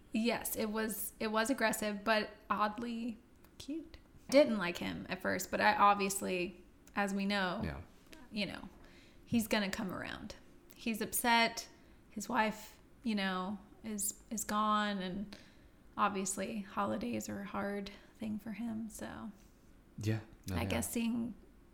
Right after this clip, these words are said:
Speaker 1: the Christmas horses
Speaker 2: <laughs>
Speaker 1: just
Speaker 2: Trigger.
Speaker 1: trigger.
Speaker 2: That's his trigger. Seeing a Christmas horse ornament triggers him.
Speaker 1: Yeah.
Speaker 2: Triggers him.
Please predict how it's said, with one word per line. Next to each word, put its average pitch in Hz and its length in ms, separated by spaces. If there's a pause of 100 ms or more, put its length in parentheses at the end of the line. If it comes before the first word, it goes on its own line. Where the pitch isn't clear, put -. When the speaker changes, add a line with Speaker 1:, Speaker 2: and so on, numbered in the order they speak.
(280)
Speaker 1:
the 220 240
Christmas 254 420
horses 247 540
Speaker 2:
<laughs> 135 160
Speaker 1:
just - 480 (280)
Speaker 2:
Trigger. 165 280
Speaker 1:
trigger. 294 320
Speaker 2:
That's 165 160
his 165 140
trigger. 143 340 (120)
Seeing 180 220
a 156 60
Christmas 170 340
horse 131 180
ornament 120 420
triggers 120 560
him. 82 240 (140)
Speaker 1:
Yeah. 240 400
Speaker 2:
Triggers 160 600
him. 76 260